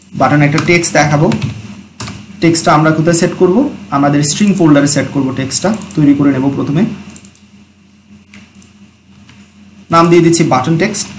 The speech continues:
টেক্সটের নাম, এবং এইখানে আমরা দেখাবো exit এই লেখাটা। আবার এক্সএমএল ফাইলে চলে আসতেছি, এইখান থেকে আমরা ইউজ করব তাকে। তাহলে এখানে দিতে হবে string button text। Fine, আরেকটা কাজ অবশ্যই আমাদের এখানে করে নেওয়া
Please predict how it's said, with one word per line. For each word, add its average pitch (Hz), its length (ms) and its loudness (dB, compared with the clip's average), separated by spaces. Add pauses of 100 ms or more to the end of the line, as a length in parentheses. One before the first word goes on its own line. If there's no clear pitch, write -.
(260)
টেক্সটের - 300 -4
নাম, 160 260 -2 (1700)
এবং 143 180 -2
এইখানে 147 360 2
আমরা 143 120 2
দেখাবো 147 300 0 (140)
exit 151 500 0 (520)
এই 147 100 2
লেখাটা। 117 380 -2 (1000)
আবার 175 200 4
এক্সএমএল 165 320 2
ফাইলে 165 220 4
চলে 165 220 4
আসতেছি, - 440 -2 (160)
এইখান 156 280 2
থেকে 156 120 0
আমরা 143 160 2
ইউজ 147 300 6
করব 151 240 -2
তাকে। 139 200 -4 (1500)
তাহলে 143 200 0
এখানে 147 180 2
দিতে 147 220 2
হবে 147 260 2
string 165 400 2 (220)
button 131 280 0
text। - 280 -4 (580)
Fine, 180 200 2
আরেকটা 180 260 0
কাজ 202 180 2
অবশ্যই 185 280 2
আমাদের 175 220 2
এখানে 170 260 2
করে 160 200 0
নেওয়া 156 180 2